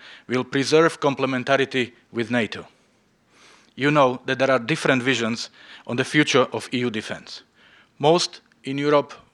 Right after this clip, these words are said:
want it closely linked to nato, but not all. So it might be hard to make the case for complementarity if our biggest and stronger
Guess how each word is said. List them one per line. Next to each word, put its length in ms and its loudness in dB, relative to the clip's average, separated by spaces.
want 240 4
it 100 -2
closely 420 4
linked 180 -2
to 80 -4
nato, 360 -4
but 180 2
not 200 2
all. 260 0
So 140 2
it 120 2
might 200 2
be 80 0
hard 240 4
to 60 -2
make 200 2
the 60 0
case 240 0
for 140 0
complementarity 960 0
if 180 -6
our 220 0
biggest 400 -2
and 100 -2
stronger 500 2